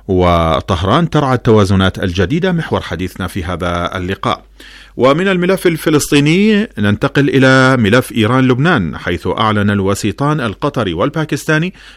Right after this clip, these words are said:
في بيان مشترك أعقب قمة لوسيرن في سويسرا اختتام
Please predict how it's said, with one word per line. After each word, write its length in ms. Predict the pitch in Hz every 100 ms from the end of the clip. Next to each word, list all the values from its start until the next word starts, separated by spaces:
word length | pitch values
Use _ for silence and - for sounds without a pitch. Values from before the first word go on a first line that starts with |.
| -
في 120 | 90
بيان 420 | 78 82 117 110
مشترك 460 | 98 92 135 131 147
أعقب 480 | - - - 95 90
قمة 380 | - 156 131 -
لوسيرن 460 | 98 - 113 143 180 - - - - - - _
في 380 | - 101 98 92
سويسرا 560 | - 123 120 - 123
اختتام 720 | 165 - 107 - 185 160 135